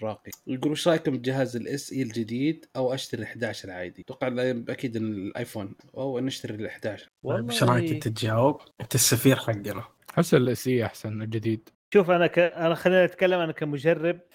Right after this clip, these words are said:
Speaker 2: أنا في نفس مرحلته يمكن قبل سنتين. آه، وش-، بس اشتريت اس اي، ما اشتريت، آه، وقتها ش-، آه، مقابل لهذا أعتقد في، بنفس السعر، أعتقد كان الاس-، اس اي عشرين عشرين كان في، آه، التن يمكن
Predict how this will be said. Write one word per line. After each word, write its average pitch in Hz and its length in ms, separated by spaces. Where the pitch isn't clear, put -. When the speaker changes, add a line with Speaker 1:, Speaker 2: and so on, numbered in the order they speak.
Speaker 2:
أنا 160 140
في - 140
نفس 175 260
مرحلته 147 500
يمكن 147 400
قبل 127 260
سنتين. 120 520
آه، 123 260
وش-، - 200
بس 160 240
اشتريت 160 520
اس 143 160
اي، 123 60
ما 147 120
اشتريت، 131 420
آه، 120 220
وقتها 127 420
ش-، - 100
آه، 131 240
مقابل 123 840
لهذا 143 420
أعتقد 127 580
في، 151 200
بنفس 147 360
السعر، 147 340
أعتقد 135 380
كان 131 240
الاس-، - 460
اس - 300
اي 156 420
عشرين 127 260
عشرين 143 360
كان 131 400
في، 131 500
آه، 123 180
التن 190 520
يمكن 170 320